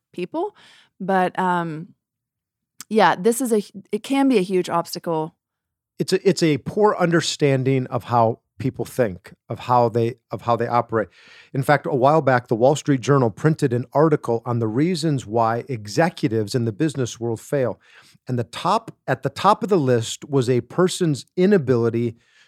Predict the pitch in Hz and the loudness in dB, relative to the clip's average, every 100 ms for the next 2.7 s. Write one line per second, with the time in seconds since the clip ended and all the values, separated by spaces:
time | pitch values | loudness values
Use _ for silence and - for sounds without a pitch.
0 | _ - 131 - - 151 151 - 147 160 | _ -2 -2 -2 -2 -2 -2 -4 -4 -2
1 | 160 135 127 123 113 113 123 _ - 117 | -4 -2 -2 -2 -2 -4 -8 _ -12 -12
2 | - 120 98 - - - - | -8 -8 -8 -14 -14 -12 -12